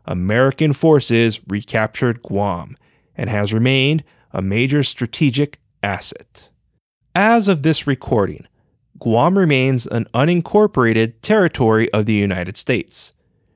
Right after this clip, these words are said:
Due to the island's proximity to the international dateline, Guam has been considered as where America's day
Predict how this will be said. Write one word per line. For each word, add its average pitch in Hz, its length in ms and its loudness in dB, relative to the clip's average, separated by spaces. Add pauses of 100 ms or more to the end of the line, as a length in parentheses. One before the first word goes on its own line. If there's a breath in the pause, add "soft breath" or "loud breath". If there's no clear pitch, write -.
(140)
Due 113 220 2
to - 100 -2
the 113 160 0
island's 110 380 0
proximity 135 640 0
to 131 160 -2
the - 180 -4
international 104 640 -2
dateline, 107 640 -2 (420)
Guam 139 320 2
has 170 180 0
been 170 160 0
considered 160 640 0 (100)
as 117 360 0 (100)
where 117 420 0
America's 170 720 0
day 139 520 0